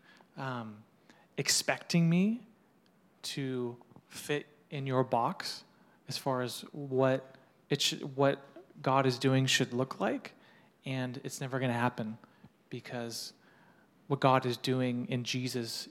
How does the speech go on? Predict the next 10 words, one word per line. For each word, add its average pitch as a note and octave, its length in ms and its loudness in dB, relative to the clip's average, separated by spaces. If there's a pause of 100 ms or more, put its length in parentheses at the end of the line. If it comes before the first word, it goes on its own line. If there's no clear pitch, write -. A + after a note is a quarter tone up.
is A#2 460 -6 (1120)
the C#3 100 0
new B2+ 260 -2
thing. A#2 440 -6 (640)
God B2 200 -2
is A#2+ 100 -6
creating B2 480 -4
his A2+ 200 -12
new B2 200 -6
world A#2+ 520 -8